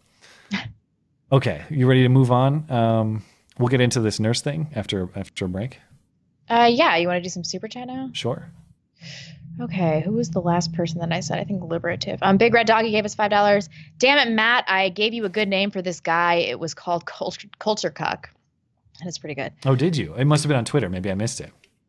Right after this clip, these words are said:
Speaker 2: Sorry
Speaker 1: Um,
Speaker 2: about that.
Speaker 1: Boogeyman nine one seven gave us five bucks. "The amazing fascist is too fat to have aids." Yeah, he is too fat for aids.
Speaker 2: <laughs> That's
Speaker 1: True.
Speaker 2: fair point. Fair point. Yeah.
Speaker 1: Uh, Justin Hunsaker gave us five dollars and said, "Canuck cuck."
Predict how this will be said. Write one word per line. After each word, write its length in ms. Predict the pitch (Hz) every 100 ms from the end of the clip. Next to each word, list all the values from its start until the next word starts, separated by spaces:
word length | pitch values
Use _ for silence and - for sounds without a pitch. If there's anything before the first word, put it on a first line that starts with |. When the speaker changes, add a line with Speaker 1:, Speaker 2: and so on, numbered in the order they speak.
| _ -
Speaker 2:
Sorry 200 | 196 185
Speaker 1:
Um, 100 | 180
Speaker 2:
about 120 | 175
that. 20 | 254
Speaker 1:
Boogeyman 360 | 247 190 175
nine 160 | 175 170
one 100 | 170
seven 220 | 185 170
gave 80 | 165
us 80 | 165
five 180 | 170
bucks. 180 | 160 160
"The 120 | 196
amazing 340 | 196 220 226 214
fascist 560 | - 196 196 226 202 -
is 300 | 185 180 -
too 240 | - 302
fat 280 | 233 170 156
to 60 |
have 220 | 156 156 143
aids." 380 | 135 160 170 -
Yeah, 160 | 175
he 140 | 170 190
is 160 | 160
too 80 | 165
fat 240 | 151 147 151
for 80 |
aids. 320 | 160 160 165 - - -
Speaker 2:
<laughs> 240 | - -
That's 640 | 202 160 - 156 - 180 180
Speaker 1:
True. 220 | - 160 202 -
Speaker 2:
fair 180 | 156 165
point. 380 | 156 156 131 95 - - - _
Fair 220 | 131 127 123
point. 480 | - 123 151 - 143
Yeah. 160 | 101 170
Speaker 1:
Uh, 180 | 202 190
Justin 540 | - 226 240 247 220
Hunsaker 1120 | 220 226 226 226 226 226 226 214 240 247 277
gave 160 | 254 226
us 80 | 226
five 160 | 226
dollars 320 | 220 220 220 196
and 80 |
said, 300 | - 214 180
"Canuck 420 | - 202 214 - -
cuck." 400 | 170 165 -